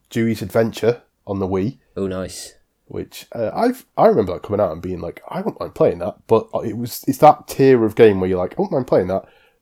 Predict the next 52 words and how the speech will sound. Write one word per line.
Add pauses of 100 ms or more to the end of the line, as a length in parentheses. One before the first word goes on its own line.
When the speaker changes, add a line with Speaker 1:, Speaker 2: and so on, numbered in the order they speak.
(140)
Speaker 1:
but
there
are
more
important,
like,
there
are, (320)
if
I
have (340)
thirty
quid
to
spend
on
a
game, (1000)
that
is
not
the
game. (800)
There
are
other
games
I
should
play, (720)
like,
on
the
Wii.
I
don't
know
what
I
got
instead.
I
can't
remember
when
it
came
out,
but
for
argument's
sake,